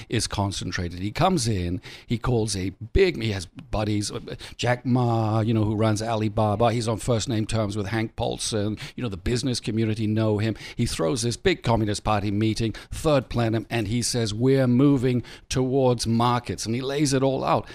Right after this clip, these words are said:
Sixty-point agenda for opening up the economy. And basically this whole plan has been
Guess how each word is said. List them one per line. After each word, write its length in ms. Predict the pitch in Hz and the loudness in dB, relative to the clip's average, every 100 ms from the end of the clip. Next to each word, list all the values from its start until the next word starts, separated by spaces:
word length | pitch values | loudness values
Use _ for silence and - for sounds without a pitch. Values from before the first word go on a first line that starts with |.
| - | -12
Sixty-point 1000 | - - 190 - - 185 - - 127 131 - | -6 -4 -4 -4 -6 0 2 2 0 -2 -6
agenda 380 | 107 110 107 107 95 - | -4 -2 -2 -2 -6 -8
for 120 | - | -4
opening 420 | 131 123 110 101 | -2 -2 -2 -2
up 180 | 101 - | -2 -6
the 140 | 110 98 | -6 -6
economy. 580 | - 98 92 95 71 - - - - | -4 -4 -2 -6 -8 -14 -16 -18 -8
And 180 | 123 139 | -6 -6
basically 600 | 98 110 - - - 104 | -6 -4 -6 -6 -8 -6
this 200 | 101 101 | -6 -6
whole 560 | - 98 135 131 110 - | -6 -6 -4 -4 -6 -8
plan 540 | - - 110 127 104 85 | -10 -4 -2 -2 -4 -6
has 200 | 73 113 | -8 -4
been 300 | 127 117 | -2 -2